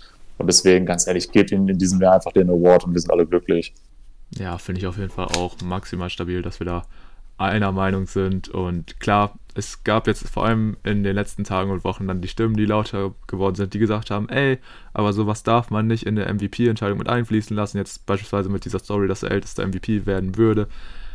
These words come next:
Speaker 2: Aber come on, Leute, es ist ja nicht so, als würde er eine komplette Drecksaison oder so spielen. Klar sind vielleicht von den Zahlen her die anderen noch ein bisschen stärker als er. Und klar sch-, haben,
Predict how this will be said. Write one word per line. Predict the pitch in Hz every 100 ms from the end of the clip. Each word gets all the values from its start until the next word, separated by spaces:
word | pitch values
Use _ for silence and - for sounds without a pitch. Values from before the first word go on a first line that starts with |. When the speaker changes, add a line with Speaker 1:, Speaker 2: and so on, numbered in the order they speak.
| -
Speaker 2:
Aber | - 98 104
come | - 110 104 101
on, | 101 95
Leute, | 90 95
es | 98 -
ist | -
ja | 107
nicht | 104
so, | 110
als | 101 90 95
würde | 104
er | 101 98
eine | - 104
komplette | 110 104 104 98
Drecksaison | - 107 - 92 82 85 85
oder | 85 85
so | 87
spielen. | - - 87 87 - - -
Klar | 117 117
sind | 113 110
vielleicht | 107 107
von | 107
den | 104
Zahlen | 107 107 107
her | 95
die | 101
anderen | 107 104 104 101
noch | 98
ein | 101
bisschen | 120 - 104
stärker | - 113 107 104
als | 104 -
er. | - 101 - - - -
Und | 95 98 - -
klar | 123 117 113
sch-, | - - - -
haben, | 107 104